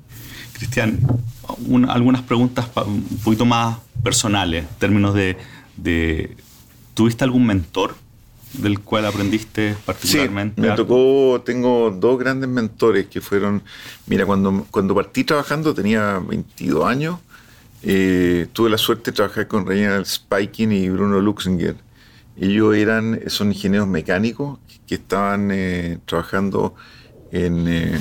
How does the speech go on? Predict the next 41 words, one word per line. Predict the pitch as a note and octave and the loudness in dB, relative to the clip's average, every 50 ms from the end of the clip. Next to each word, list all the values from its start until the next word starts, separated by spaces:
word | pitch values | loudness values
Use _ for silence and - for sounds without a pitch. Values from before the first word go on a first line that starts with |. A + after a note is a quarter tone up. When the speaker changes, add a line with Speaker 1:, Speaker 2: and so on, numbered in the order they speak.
| - - | -4 -4
Speaker 2:
en | - - G2 | -2 0 2
un | G2 | 2
edificio | F#2+ F2+ - G2+ G2+ - | 0 0 -2 -4 -2 0
corporativo | G#2+ G#2 G2+ - F2 E2 D#2+ D#2+ A#2 A#2+ B2+ C#3+ D3 D#3 E3 D#3+ - - - - - - - - - | 0 -2 0 0 0 0 0 0 0 0 2 2 2 0 -2 -4 -8 -16 -20 -20 -16 -14 -14 -8 -4
y | E2+ F2+ | 0 0
me | G#2+ A2+ | 0 0
tocó | - F2 - G2 | 0 0 0 0
trabajar | G2 G#2 G2+ A#2+ A2+ G#2 G2 F#2 | 2 2 2 2 2 0 -2 -2
muchísimo | F2+ E2+ E2+ F2+ F2+ F2+ F2 - G#2+ G#2+ A2+ A2 G2+ | -2 -2 0 0 0 0 0 0 -2 0 0 0 0
con | G2 G2 F2 | 0 0 0
ellos. | D#2+ C#2+ C2 - - - - | -2 -2 -4 -6 -8 -12 -14
Entonces, | - - - G2 F#2+ F2+ - - G2+ G2+ G2 - - - - - - - - - - | -12 -6 -2 -2 0 0 0 0 0 0 -2 -4 -12 -20 -20 -20 -20 -20 -20 -12 -6
yo | F2 E2+ F#2+ G2+ | -2 0 0 0
que | G2 A2 | 0 0
tenía | - A#2+ A2 G2+ G#2 G#2+ | -2 0 0 2 2 2
la | G#2 G2+ | 2 0
parte | G2+ G#2+ G#2+ - A2 | 0 -2 -2 -4 -2
comercial | G2 G2 F#2+ F2+ - - G#2 | -2 -2 -2 0 0 -2 0
bastante | F#2+ G2 - - G#2 G#2 - G#2 | -2 -2 -2 -2 -4 -4 -4 -4
desarrollada, | G2 - G#2 G2 G2 F#2+ F#2 G#2 G#2+ A2+ A#2+ B2 | -4 -4 -2 0 0 2 2 2 0 0 -2 -2
ellos | F#2+ - F#2+ G2+ F#2+ | -2 -2 -2 -2 -2
me | F#2 | -4
pusieron | E2+ - F2 - F#2+ F#2 F#2 | -4 -6 -6 -4 -4 -2 -2
la | F2+ | -2
parte | E2+ F#2 F2+ - - F2+ | -2 -2 -4 -6 -6 -4
más, | F2 F2+ F#2 F#2 - - - - - | -2 -2 -2 -4 -6 -10 -14 -20 -12
más | - E2+ F#2 F#2 F2+ | -8 -4 -4 -4 -2
racional | F2 E2+ - - - - F2 F#2 F#2+ F#2 - | -4 -4 -4 -4 -4 -2 -2 -2 -2 -4 -4
y | - - | -6 -4
más | E2+ F2+ F2+ F2+ - - - | -4 -4 -4 -4 -6 -10 -8
de | - E2+ | -6 -4
proyectos | D#2+ D#2+ D#2+ D2+ E2 G#2 A#2+ - - - - - | -2 -2 0 0 -2 -2 -4 -6 -10 -12 -12 -12
que | - - | -12 -10
me | - E2+ | -8 -8
faltaba. | - - D#2 - - - D#2 - - - - - - - - - - | -6 -6 -8 -6 -6 -6 -6 -6 -6 -8 -12 -16 -16 -16 -16 -16 -18
Entonces, | - - - F2 - - G2+ F2+ - - - - - _ - | -14 -10 -6 -4 -2 -2 -2 -2 -4 -10 -18 -20 -14 _ -2
la | F2+ F2+ | -2 0
mentoría | F2+ F2 E2+ - - F2 F#2 G2 G#2 G#2+ G#2+ G#2+ G#2 - - - - | 0 0 0 0 0 0 2 2 2 2 2 0 -2 -4 -6 -6 -4
es | G2 - - - - - - - - - - - - | -4 -4 -4 -6 -10 -14 -20 -20 -20 -20 -20 -12 -4
muy | F#2+ G#2 A#2+ B2+ C3 D3 D3+ C#3 | -2 2 2 4 4 2 2 0
importante | B2+ G#2+ - - - - - C#2+ D2 - - - | -4 -4 -6 -8 -6 -6 -6 -6 -6 -10 -12 -14